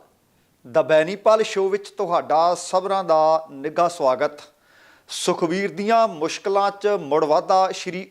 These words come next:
ਅਕਾਲ ਤਖਤ ਸਾਹਿਬ ਤੇ ਮੁੜ ਪੁੱਜੀ ਸ਼ਿਕਾਇਤ। ਅਮਨ ਅਰੋੜਾ ਦੀ ਪ੍ਰਤਾਪ ਬਾਜਵਾ ਨੂੰ ਜਨਤਕ ਬਹਿਸ ਲਈ ਖੁੱਲ੍ਹੀ ਚੁਣੌਤੀ। ਕੈਪਟਨ ਅਮਰਿੰਦਰ ਸਿੰਘ ਦੀ ਚਿੱਠੀ ਨੇ ਫਸਾਇਆ ਬਾਜਵਾ। ਭਾਜਪਾ ਆਗੂ ਮਨੋਰੰਜਨ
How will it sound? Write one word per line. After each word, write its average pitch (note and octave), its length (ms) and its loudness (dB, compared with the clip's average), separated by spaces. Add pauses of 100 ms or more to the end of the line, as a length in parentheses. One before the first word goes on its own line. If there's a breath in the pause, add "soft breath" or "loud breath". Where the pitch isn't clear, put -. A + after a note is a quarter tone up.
ਅਕਾਲ E3+ 360 2 (120)
ਤਖਤ E3 200 0
ਸਾਹਿਬ D3+ 360 -2
ਤੇ F#3 120 -4
ਮੁੜ D3 240 -2
ਪੁੱਜੀ D3 360 -6
ਸ਼ਿਕਾਇਤ। D3+ 540 0 (1080 soft breath)
ਅਮਨ G3 360 2 (340)
ਅਰੋੜਾ F3 300 4
ਦੀ G#3+ 160 -8
ਪ੍ਰਤਾਪ E3 600 0
ਬਾਜਵਾ D3+ 420 2
ਨੂੰ F#3 200 -12
ਜਨਤਕ D#3 480 -6
ਬਹਿਸ D3 340 -2
ਲਈ F3 140 -4
ਖੁੱਲ੍ਹੀ F#3 300 -8
ਚੁਣੌਤੀ। D#3+ 500 -4 (1040 soft breath)
ਕੈਪਟਨ F3 400 2 (160)
ਅਮਰਿੰਦਰ E3+ 400 0
ਸਿੰਘ G3 240 -8
ਦੀ G#3 160 -8
ਚਿੱਠੀ F#3+ 500 -10
ਨੇ G3 160 -4
ਫਸਾਇਆ D3 460 2
ਬਾਜਵਾ। C#3+ 460 2 (1040 soft breath)
ਭਾਜਪਾ D#3+ 440 4 (160)
ਆਗੂ D#3+ 360 0
ਮਨੋਰੰਜਨ D#3+ 560 -4